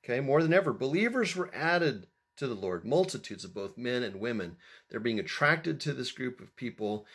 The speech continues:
and God is adding to their group. And then verses fifteen and sixteen, kind of a strange thing. Um, we don't see this much. <laughs> Um, people from outside of this community are bringing the sick there,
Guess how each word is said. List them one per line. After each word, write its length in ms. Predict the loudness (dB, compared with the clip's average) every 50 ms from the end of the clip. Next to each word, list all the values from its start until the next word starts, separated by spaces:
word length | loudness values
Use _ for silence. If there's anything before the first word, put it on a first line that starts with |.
| -20 -20 -20 _ _
and 180 | -8 -8 -4
God 220 | 0 2 2 2 2
is 220 | 2 -2 -4 -8 -4
adding 360 | 0 2 2 2 2 0 -4 -6
to 160 | -6 -8 -6
their 180 | -4 -4 -4
group. 420 | -6 -8 -8 -8 -6 -8 -8 -12 -10 -4
And 80 | 0
then 140 | 2 4 4
verses 360 | 4 2 2 2 -2 -2 -4
fifteen 440 | 2 4 4 4 4 0 0 2 2
and 100 | 2 2
sixteen, 640 | 2 0 0 0 -2 -4 -2 0 0 0 0 -2 -4 -8 -18 -20 -20 -20 -20 -20 -20 _ _
kind 200 | 4 6 6 6
of 60 | 4
a 60 | 4 2
strange 420 | 2 4 6 6 6 4 0 -2
thing. 320 | -2 -2 0 0 -2 -4 -10 _ _ _ -20 -20 _ _ _
Um, 460 | 0 2 2 4 2 2 0 -2 -6 -2
we 140 | 4 4 6
don't 200 | 6 6 4 0
see 240 | -2 0 2 2 2
this 400 | 2 2 0 0 -2 -4 -4 -2
much. 500 | -2 0 0 0 0 -2 -6 -6 -8 -10 _
<laughs> 1120 | _ _ _ _ _ _ _ _ _ -14 -12 -12 -12 -14 -16 -18 -20 -20 -20 -16 -14 -14 -14 -14 _ -20 -20 -18 -18 -18 -20 -18 _ 6
Um, 520 | 8 10 10 10 10 8 6 2 -4 -8 -12 _ _ _ _ _ _ _ _ _ _ _ _ _ _ _ _ _
people 400 | 0 2 2 2 6 6 4 4
from 320 | 6 4 4 4 4 4 2 0
outside 680 | 2 2 2 2 -2 -6 -2 0 2 2 4 4 6 4
of 140 | 4 4
this 160 | 2 0 -2 -2
community 580 | -4 -4 -2 0 0 2 2 0 0 0 0
are 160 | 0 0 0
bringing 460 | 0 0 0 0 0 0 0 0 0 -2
the 80 | -2
sick 480 | -4 -4 -4 -2 -2 -4 -4 -6 -12 -10
there, 280 | -8 -8 -8 -10 -14